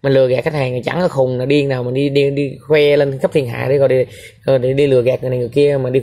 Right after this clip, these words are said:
đi, đi khoe cả. Đó, thì mình làm sao làm vậy, có nghĩa có nhiều khi mình làm không vừa ý với anh em thì anh em, anh em không thích mình, đó là điều bình thường thôi. Còn mình làm, mình làm vừa ý hài lòng cho những anh em nào thì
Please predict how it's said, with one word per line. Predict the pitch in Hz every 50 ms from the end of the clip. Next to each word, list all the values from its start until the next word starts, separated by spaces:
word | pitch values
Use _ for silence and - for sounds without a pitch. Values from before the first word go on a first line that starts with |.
| 131 139 139
đi, | 139 147 139 139
đi | 135 135
khoe | - - 151 139 127
cả. | - 127 139 147 170 - _ _ _ _ _ _ _ _ -
Đó, | - 165 165 - - - - - _ -
thì | - 139
mình | 131 135
làm | 127 127 123 123 123
sao | - - 139 143 143
làm | 139 131 123 127
vậy, | 123 123 123 131 - - -
có | - 160
nghĩa | 143 135 143
có | - - 165 -
nhiều | 135 139 131 127
khi | 135 156
mình | 147 139 131 131
làm | 131 127 123 123
không | - 147 151 156 156 151 143 131
vừa | 127 127 131
ý | 151 175
với | 180 190
anh | 170 147
em | 143 143 135 135 - - - - _ _ - - - -
thì | - -
anh | - 143
em, | 151 147
anh | - - 147
em | 147 139
không | 120 135 139
thích | 165 190 180
mình, | 147 127 117 107 - - -
đó | - 165
là | 170
điều | 156 139 135
bình | 127 131 120
thường | 127 127 127
thôi. | 139 151 151 143 - _ _ _ _ _ _ _ -
Còn | 139 139 135
mình | 135 135
làm, | 131 135 131 135 135 135
mình | 135 131 135
làm | 135 135 131 131 131 131
vừa | 131 131 131 131 139
ý | 165 190 202
hài | 190 160 139 135
lòng | 135 127 131 139
cho | 143 156 151
những | 143 147
anh | 165 165 156
em | 151 151
nào | 139 131 131 123
thì | 131